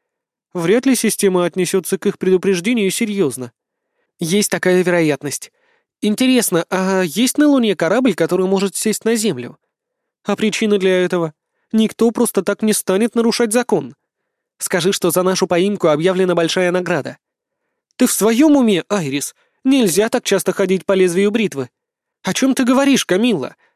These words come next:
Мы все умрём, если не поспешим. Давай, передавай на Луну наши координаты. Вы придурочная семейка. Где ваш бедный Никас? У родителей в деревне. И вы бросаете его?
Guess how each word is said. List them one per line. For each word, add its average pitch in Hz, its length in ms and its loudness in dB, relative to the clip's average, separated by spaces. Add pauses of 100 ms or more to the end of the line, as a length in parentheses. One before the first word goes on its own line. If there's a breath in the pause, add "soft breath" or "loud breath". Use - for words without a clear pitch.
(120)
Мы 202 160 2
все - 220 0
умрём, 262 360 4
если 180 280 0
не 190 100 0
поспешим. 214 560 -2 (400)
Давай, 180 340 0
передавай 175 480 2
на 170 120 0
Луну 175 260 0
наши 190 280 -2
координаты. 190 680 -2 (840)
Вы 202 200 -2
придурочная 165 800 -2
семейка. 131 540 -8 (480)
Где 202 240 0
ваш 185 180 0
бедный 156 300 0
Никас? 143 440 -6 (580)
У 202 60 2
родителей 165 500 2
в 139 60 -4
деревне. 175 500 -2 (720)
И 180 80 0
вы 185 180 2
бросаете 160 640 0
его? 277 240 2